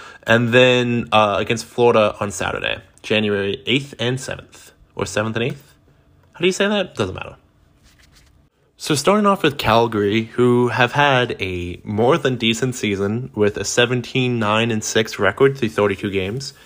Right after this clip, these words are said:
You know, they're going through their own problems at the moment of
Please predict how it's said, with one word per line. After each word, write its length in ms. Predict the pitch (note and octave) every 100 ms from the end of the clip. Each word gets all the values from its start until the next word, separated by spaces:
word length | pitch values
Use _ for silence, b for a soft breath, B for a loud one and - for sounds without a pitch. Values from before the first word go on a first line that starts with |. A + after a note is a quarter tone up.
| b b b b b b b _ -
You 100 | E3+
know, 240 | D3+ D3+
they're 580 | C3 - - - D3 F3+
going 240 | F#3 F#3
through 160 | E3 D#3
their 180 | D3+ C#3+
own 460 | A#2+ D3 D#3 F#3
problems 600 | F3+ - C3+ C3+ D3+ C#3
at 140 | B2+ C3
the 80 |
moment 500 | B2 A#2 A#2 A#2 A2 -
of 800 | G#2 G2+ G2+ G2+ F#2+ - -